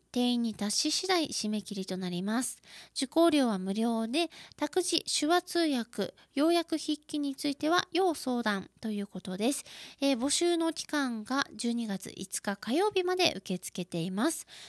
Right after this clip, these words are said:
お申し込みお問い合わせは、障害学習課まで。内線番号が二七四四、二七四四です。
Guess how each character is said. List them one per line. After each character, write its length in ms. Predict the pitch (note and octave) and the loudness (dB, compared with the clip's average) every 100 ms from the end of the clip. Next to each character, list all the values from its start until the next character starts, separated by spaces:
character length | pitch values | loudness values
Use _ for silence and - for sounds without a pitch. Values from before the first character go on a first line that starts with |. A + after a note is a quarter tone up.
| - | -6
お 40 | D4+ | 2
申 160 | F4 | 4
し 80 | F4+ | 4
込 100 | - | 2
み 160 | E4+ E4 | 4 4
お 60 | D#4 | 2
問 180 | D#4 | 2
い 40 | D4+ | 2
合 60 | |
わ 100 | C#4 | 0
せ 140 | C4+ B3+ | -2 0
は、 160 | B3 - | 0 0
障 280 | - C4 | 0 2
害 180 | B3+ B3+ | 4 2
学 220 | A#3 A#3 | 2 0
習 240 | - A#3 A3+ | 0 0 -2
課 160 | - | -2
ま 120 | G#3 A#3 | -2 0
で。 160 | G3 - - - _ | 0 -2 -16 -20 _
内 160 | C4 C4 | 0 0
線 240 | C4+ C4 | 0 0
番 220 | B3+ B3 | 0 -2
号 160 | G#3+ G3 | -2 0
が 200 | A#3+ B3 - - | 0 0 -4 -6
二 220 | A3+ D#4 | 0 2
七 280 | F#4+ G4 D#4 | 4 2 2
四 260 | G#3+ A3+ A#3 | 2 2 2
四、 220 | A3+ F#3+ - _ _ _ | 2 0 -4 _ _ _
二 180 | A3 A#3 | 0 2
七 280 | A3+ G#3+ F3 | 2 0 0
四 180 | D3+ A#3+ | 0 0
四 220 | E4 D#4+ | 2 2
で 160 | D4+ G#4+ | 2 0
す。 220 | - - | -2 -8